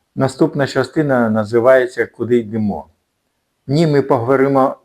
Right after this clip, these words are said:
про те, куди рухається сучасне суспільство і який, яким може бути його кінцевий стан.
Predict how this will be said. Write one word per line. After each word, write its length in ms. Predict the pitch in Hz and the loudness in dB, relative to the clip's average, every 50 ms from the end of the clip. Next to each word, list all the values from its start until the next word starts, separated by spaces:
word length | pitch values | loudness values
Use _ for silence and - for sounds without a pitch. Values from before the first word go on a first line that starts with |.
| _ _ _ _ | _ _ _ _
про 180 | - 127 123 | -4 -2 -2
те, 200 | 120 - 147 143 | -2 0 -2 -2
куди 320 | 143 - - 127 117 131 127 | -2 0 -2 0 2 2 2
рухається 560 | 135 127 127 - 127 120 110 - - 113 101 | 2 0 0 -2 -4 -4 -4 -4 -8 -14 -14
сучасне 520 | - 90 87 - - 113 104 - - 95 | -14 -14 -16 -6 -6 -6 -6 -6 -12 -20
суспільство 580 | - - 87 80 - - 131 131 - _ - - | -20 -18 -20 -20 -12 -12 -12 -12 -12 _ -14 -10
і 100 | 101 101 | -4 -4
який, 520 | 98 92 92 - 117 101 95 90 92 - _ _ _ _ _ _ _ _ _ _ _ _ _ _ | -4 -4 -4 -6 -8 -6 -6 -6 -8 -12 _ _ _ _ _ _ _ _ _ _ _ _ _ _
яким 400 | - 135 120 110 110 - 131 120 | -4 0 0 0 0 0 0 2
може 260 | 104 104 98 87 95 | 2 2 0 0 -2
бути 320 | 90 87 110 120 117 - 107 | -4 -2 -4 -4 -4 -4 -4
його 220 | 98 92 92 98 | -4 -2 -4 -6
кінцевий 480 | - _ 92 87 - - 87 85 85 82 | -10 _ -16 -18 -16 -14 -14 -14 -12 -14
стан. 280 | - - - - 65 | -16 -16 -16 -16 -16